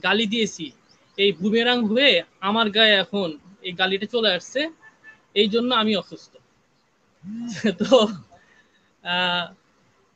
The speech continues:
তার এই কথা শোনার পরে এখন কি করব, হাসবো না কি করব, এখন patient তো, হ্যাঁ, তার স্ত্রী, স্ত্রীকে যে গালি দিয়েছে, এই জন্য বুমেরাং হয়ে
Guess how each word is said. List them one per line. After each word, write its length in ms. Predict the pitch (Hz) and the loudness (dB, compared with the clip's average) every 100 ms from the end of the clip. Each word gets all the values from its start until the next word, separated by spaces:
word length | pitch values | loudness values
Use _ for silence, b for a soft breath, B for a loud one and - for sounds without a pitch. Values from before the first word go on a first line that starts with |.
| _ _ - | _ _ -2
তার 180 | 196 233 | 0 0
এই 100 | 240 | 0
কথা 200 | 226 247 | -2 -4
শোনার 300 | 247 254 269 | -4 -2 0
পরে 360 | 269 220 202 175 _ _ _ _ _ _ _ _ _ _ _ _ _ _ _ - | 2 2 2 -2 _ _ _ _ _ _ _ _ _ _ _ _ _ _ _ -6
এখন 140 | 202 202 | -4 -2
কি 180 | 277 | -2
করব, 260 | 269 269 240 | 0 0 2
হাসবো 480 | 196 190 214 214 254 | 0 0 0 0 0
না 100 | 247 | -2
কি 180 | - 233 | -4 -2
করব, 280 | 220 170 | -2 0
এখন 180 | 175 185 - | -2 -4 -4
patient 360 | 240 254 233 - | -2 -2 -4 -6
তো, 100 | 151 _ _ _ _ _ _ _ _ - | -16 _ _ _ _ _ _ _ _ -4
হ্যাঁ, 180 | 226 196 | -2 0
তার 300 | 202 202 214 | 2 2 0
স্ত্রী, 480 | - - 254 269 247 _ _ _ _ - - 226 208 | -4 -6 -2 -2 -4 _ _ _ _ -20 -14 -10 -10
স্ত্রীকে 340 | - 233 262 | -8 -6 -4
যে 220 | 254 254 | -4 -2
গালি 260 | 202 202 240 | 0 2 2
দিয়েছে, 420 | 247 233 269 302 _ _ | -2 -2 -4 -6 _ _
এই 140 | 196 208 | -2 -2
জন্য 200 | 240 240 | -2 -2
বুমেরাং 480 | 175 202 226 247 220 | -2 0 0 0 2
হয়ে 180 | 247 | 0